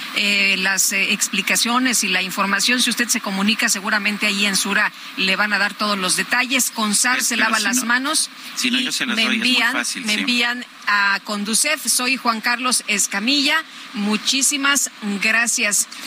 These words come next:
Speaker 2: Es, es muy sencillo. Buena parte de la Afore son bonos de renta fija.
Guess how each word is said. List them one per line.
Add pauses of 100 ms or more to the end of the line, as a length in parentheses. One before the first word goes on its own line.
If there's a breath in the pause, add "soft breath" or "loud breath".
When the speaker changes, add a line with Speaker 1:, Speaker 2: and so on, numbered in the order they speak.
(100)
Speaker 2:
Es,
es
muy
sencillo.
Buena
parte
de
la
Afore
son
bonos
de
renta
fija.